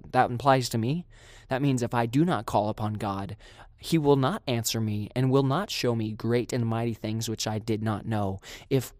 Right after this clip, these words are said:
God wants to show me some things in my day, and all it takes for me is to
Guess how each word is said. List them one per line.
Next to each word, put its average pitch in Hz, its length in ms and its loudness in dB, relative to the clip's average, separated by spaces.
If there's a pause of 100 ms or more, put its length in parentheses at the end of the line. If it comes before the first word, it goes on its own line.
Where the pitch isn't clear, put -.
(160)
God 151 340 2
wants 143 380 -2
to 123 100 -4
show 131 320 2
me 131 160 2
some 110 240 -2
things 117 320 0
in 107 140 -4
my 120 240 0
day, 113 460 -2 (180)
and 120 180 -2
all 127 260 4
it - 140 -4
takes - 400 -4 (140)
for 117 140 -2
me 123 260 -2
is 117 160 -2
to - 120 -6